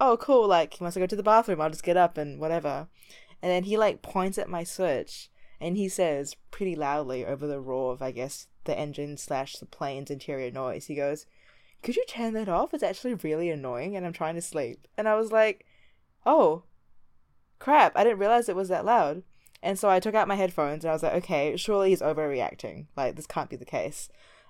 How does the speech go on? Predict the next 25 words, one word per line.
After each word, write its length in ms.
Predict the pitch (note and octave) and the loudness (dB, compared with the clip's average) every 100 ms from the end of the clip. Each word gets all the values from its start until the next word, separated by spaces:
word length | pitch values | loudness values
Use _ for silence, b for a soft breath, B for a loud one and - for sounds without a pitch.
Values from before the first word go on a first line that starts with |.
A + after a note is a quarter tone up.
| - | -6
Um, 160 | D3+ | -2
I 80 | C3+ | -2
turned 220 | G3 G#3 | 0 2
it 60 | G#3+ | 4
off 340 | E3 E3 - | 4 2 -2
then, 480 | - D3 G2 D3+ F3 - | 0 0 0 -8 -10 -4
but 120 | D3 | 0
when 140 | E3+ | 0
he 100 | F3+ | 0
was 160 | E3 D#3+ | -2 0
in 160 | D#3 D#3+ | -2 -2
the 60 | |
bathroom 680 | D#3+ D3+ D#3+ D3+ C3+ C3+ C#3 _ | 0 0 0 -4 -6 -8 -14 _
doing 180 | D#3 D3 | -4 -4
whatever 280 | C#3+ C#3+ C#3 | -4 -6 -6
people 220 | D#3+ D#3 | -8 -8
do 80 | D3 | -6
in 60 | C#3+ | -6
the 60 | |
bathroom, 540 | C#3 C3+ C#3+ C3 C3 F3 b b b | -4 -6 -6 -8 -10 -12 b b b
I 40 | - | 0
turned 180 | F#3 | 0
it 60 | D#3+ | 2
back 240 | F3 G3+ D#3 | 2 4 2
on, 340 | C#3 C3 | 0 -2